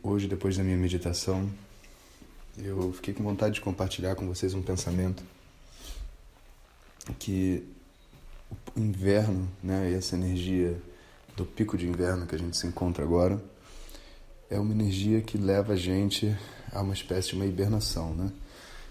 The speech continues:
Leva a gente a uma espécie de estagnação aparente interna. É um momento onde o movimento,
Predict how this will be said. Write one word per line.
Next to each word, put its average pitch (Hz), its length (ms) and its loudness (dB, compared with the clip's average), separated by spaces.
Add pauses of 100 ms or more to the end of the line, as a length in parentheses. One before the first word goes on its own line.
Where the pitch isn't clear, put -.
(380)
Leva 92 260 0
a - 20 -2
gente 92 260 -2
a 95 40 -6
uma 92 100 0
espécie 90 440 -2
de 90 420 0 (520)
estagnação 90 880 -2 (400)
aparente 92 640 0
interna. 82 480 -4 (1300)
É 117 80 -4
um 127 80 4
momento 120 640 0
onde 104 480 0 (1200)
o 117 60 0
movimento, 110 840 2